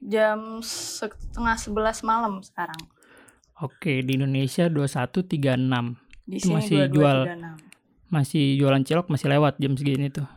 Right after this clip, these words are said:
Speaker 1: Waduh, kagak, Adi. Oh, di sana,
Speaker 2: Kagak
Speaker 1: di
Speaker 2: Adi
Speaker 1: Indo.
Speaker 2: sih, Pak.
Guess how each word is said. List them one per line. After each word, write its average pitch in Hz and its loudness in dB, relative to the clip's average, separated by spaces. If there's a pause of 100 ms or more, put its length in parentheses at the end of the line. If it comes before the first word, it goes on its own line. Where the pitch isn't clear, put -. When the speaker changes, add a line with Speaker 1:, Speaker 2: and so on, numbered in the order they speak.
(140)
Speaker 1:
Waduh, 285 0 (520)
kagak, 214 2 (180)
Adi. 208 -10 (320)
Oh, 269 2 (300)
di 226 -6
sana, 240 6
Speaker 2:
Kagak 165 4
Speaker 1:
di - -
Speaker 2:
Adi 180 4
Speaker 1:
Indo. - 8
Speaker 2:
sih, 151 6
Pak. 143 -2